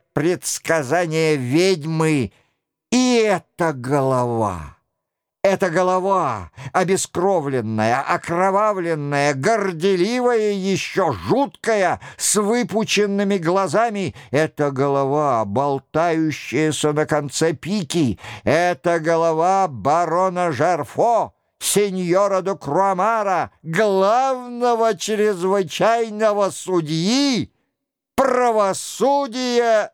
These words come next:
свершилось. В несколько минут Гревская площадь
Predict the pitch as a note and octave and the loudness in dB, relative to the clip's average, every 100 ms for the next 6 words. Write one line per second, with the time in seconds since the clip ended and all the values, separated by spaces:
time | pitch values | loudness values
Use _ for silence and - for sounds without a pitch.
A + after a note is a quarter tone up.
0 | - - - E3+ E3+ C3 G2+ - E3 B3 | -14 -10 -4 0 0 -2 -4 -4 -2 0
1 | B3 G#3+ E3 - - _ _ - F#3 G3+ | 2 0 -2 -6 -16 _ _ -2 0 2
2 | G3 G3+ - F3 F#3 F#3 G3 G#3 C3 - | 2 -2 -2 -4 -2 0 0 0 -2 -8
3 | - - E3 G#3 A#3 E3+ - G3+ G#3 - | -12 0 2 2 0 -2 -6 -2 -2 0
4 | F3+ G3 A3 - - F#3+ - | 0 2 0 -2 -2 -2 -2